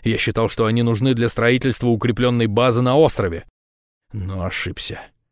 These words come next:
Похоже, сами того не ведая, мы наткнулись на ту самую дверцу, которая ведёт в логово Третьего Рейха».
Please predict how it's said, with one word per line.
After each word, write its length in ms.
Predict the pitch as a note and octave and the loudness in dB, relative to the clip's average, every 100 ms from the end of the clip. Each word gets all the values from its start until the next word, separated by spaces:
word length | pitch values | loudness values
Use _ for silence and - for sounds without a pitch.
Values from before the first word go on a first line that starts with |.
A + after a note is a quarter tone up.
| _ _ _ - | _ _ _ -20
Похоже, 340 | - - C3 C#3+ | -6 0 2 4
сами 260 | D3 D#3 | 4 4
того 240 | D#3+ D#3+ D#3+ | 4 4 4
не 120 | D3+ | 4
ведая, 320 | C#3+ E3 E3+ | 4 6 4
мы 100 | D#3+ | 4
наткнулись 560 | D#3 - C#3+ E3 D#3+ D3+ | 2 0 0 2 2 2
на 160 | D3+ | 0
ту 160 | - D3+ | 2 0
самую 440 | - D#3 D#3+ D#3+ | 2 4 4 4
дверцу, 500 | B2 B2 E3+ - E3 | 4 4 4 2 0
которая 360 | D3 C3+ D#3 C#3+ | 2 2 4 4
ведёт 340 | C#3 C3 D3 | 4 4 4
в 80 | C#3+ | 4
логово 420 | C3 C#3 D3 D3+ | 4 4 4 4
Третьего 420 | C#3+ C#3 C#3 D#3 | 6 4 4 4
Рейха». 460 | D3+ C#3+ D3 F#2 | 6 4 2 -2